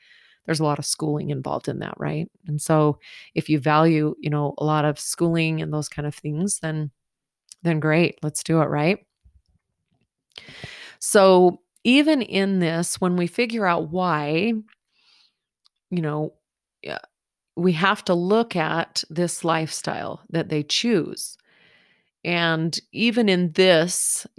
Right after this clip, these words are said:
sense, there's fifty fifty. There's great things about having lots of money, and they will probably find over time that there's things that are not maybe as great about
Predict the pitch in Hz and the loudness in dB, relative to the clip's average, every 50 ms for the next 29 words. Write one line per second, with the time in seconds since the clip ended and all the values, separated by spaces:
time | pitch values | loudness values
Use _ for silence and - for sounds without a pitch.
0 | - - - - - - - 139 135 139 160 185 180 - - - - 165 165 156 | -14 -10 -6 -4 -2 -2 0 0 -2 0 -2 -2 -4 -4 -4 -2 0 0 0 -2
1 | - - - 190 - - - 151 151 - - 202 190 - - 151 123 - - - | -4 -2 -2 -2 -2 -4 -6 -8 -6 -2 -2 -4 -4 -4 -6 -6 -6 -6 -6 -4
2 | - 151 160 - - - 156 160 175 175 - 202 190 190 180 - 175 180 180 170 | -4 -2 -2 -4 -4 -4 -2 -2 -2 -2 -2 -2 -2 -2 0 0 0 0 0 2
3 | 170 185 175 185 180 175 175 175 - - 185 180 170 160 160 165 175 220 302 320 | 0 0 2 2 2 2 0 0 0 -2 -2 0 0 2 2 2 0 0 -2 -4
4 | - _ _ _ _ _ - _ _ _ _ _ _ _ _ _ _ _ _ _ | -8 _ _ _ _ _ -20 _ _ _ _ _ _ _ _ _ _ _ _ _
5 | _ _ - - 160 180 180 185 185 185 180 156 - - 185 185 196 208 196 202 | _ _ -6 -2 0 2 2 4 4 2 0 0 2 2 4 6 6 6 4 2
6 | 196 202 - 190 180 165 170 170 170 - - 170 165 160 160 160 165 - - - | 2 2 2 2 2 2 2 0 0 0 0 0 2 2 0 -2 -4 -4 -4 -4
7 | 160 151 160 156 - - 170 165 160 156 - - 151 151 143 - - - 165 160 | -2 -2 -2 -2 -2 -2 0 0 0 -2 -2 -2 -2 -2 -2 -2 -4 -4 -4 -2
8 | 156 151 - 160 156 156 156 156 147 - - - 156 151 151 151 151 147 - - | -2 -4 -4 -4 -4 -2 -2 -2 -4 -4 -4 -2 -2 -2 0 0 0 -2 -2 -4
9 | - 151 131 - - 147 151 151 151 143 156 143 135 - | -6 -8 -6 -4 -2 0 0 2 2 2 0 0 -2 -4